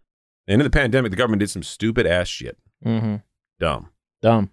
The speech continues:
Speaker 1: We're gonna give everybody stimulus checks while we shut down everything.
Speaker 2: Not just one round.
Speaker 1: Everything.
Speaker 2: Yeah, multiple rounds.
Speaker 1: Multiple rounds of stimulus checks. Then we're gonna follow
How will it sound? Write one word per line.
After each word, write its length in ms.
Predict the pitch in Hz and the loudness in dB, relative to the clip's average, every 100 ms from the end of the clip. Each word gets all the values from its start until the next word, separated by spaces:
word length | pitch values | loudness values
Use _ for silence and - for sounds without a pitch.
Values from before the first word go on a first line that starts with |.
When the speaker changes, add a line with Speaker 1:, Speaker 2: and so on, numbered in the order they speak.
| _ _ _ _ | _ _ _ _
Speaker 1:
We're 160 | 165 | 4
gonna 140 | 220 139 | 4 2
give 100 | 139 | 2
everybody 320 | 180 175 190 | 2 0 -2
stimulus 500 | - 185 226 147 101 | 0 2 4 4 2
checks 340 | - 113 107 | 0 0 2
while 180 | 127 135 | 2 2
we 100 | 123 | 2
shut 440 | - - 180 - 113 | -2 0 0 0 0
down 480 | 135 131 127 117 - _ _ _ | 2 4 2 0 -8 _ _ _
everything. 440 | 113 92 78 67 - | 0 2 -2 -10 -2
Speaker 2:
Not 140 | 127 147 | -2 0
just 180 | 110 117 | -2 0
one 160 | 127 | 2
round. 320 | 101 95 95 - _ _ _ _ _ _ | 2 -2 -6 -12 _ _ _ _ _ _
Speaker 1:
Everything. 440 | 123 92 - - - | 2 2 -6 -16 -8
Speaker 2:
Yeah, 180 | 110 92 113 | -4 -4 0
multiple 360 | 113 135 107 | 2 2 0
rounds. 340 | 95 76 95 98 | -4 -6 -4 2
Speaker 1:
Multiple 380 | 151 208 151 | 4 4 2
rounds 460 | 117 101 90 87 85 | 2 2 0 -2 -6
of 60 | 87 | -2
stimulus 280 | 107 87 | 0 0
checks. 180 | - - | -2 -2
Then 120 | 139 | 0
we're 60 | 196 | 2
gonna 80 | 185 | 2
follow 180 | 202 | 2